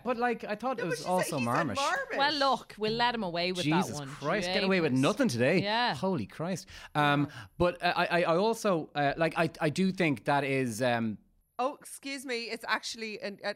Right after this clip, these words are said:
Speaker 2: it's not in the O-, O E D, but it is in, uh, Urban Dictionary.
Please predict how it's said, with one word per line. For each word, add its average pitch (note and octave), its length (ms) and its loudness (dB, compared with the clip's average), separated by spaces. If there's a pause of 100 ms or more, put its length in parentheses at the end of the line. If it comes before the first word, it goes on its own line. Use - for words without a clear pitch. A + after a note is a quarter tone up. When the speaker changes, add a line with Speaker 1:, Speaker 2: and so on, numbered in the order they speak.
Speaker 2:
it's G3+ 200 -12
not A3 360 -8
in A#3+ 100 -10
the A3 140 -8
O-, G3+ 180 -8
O G3 220 -6
E F#3 120 -12
D, E3+ 360 -10 (240)
but G3+ 160 -6
it F#3 200 -8
is G#3 460 -8
in, F3+ 460 -6
uh, F3 220 -6
Urban A3 300 -4
Dictionary. D#3+ 540 -12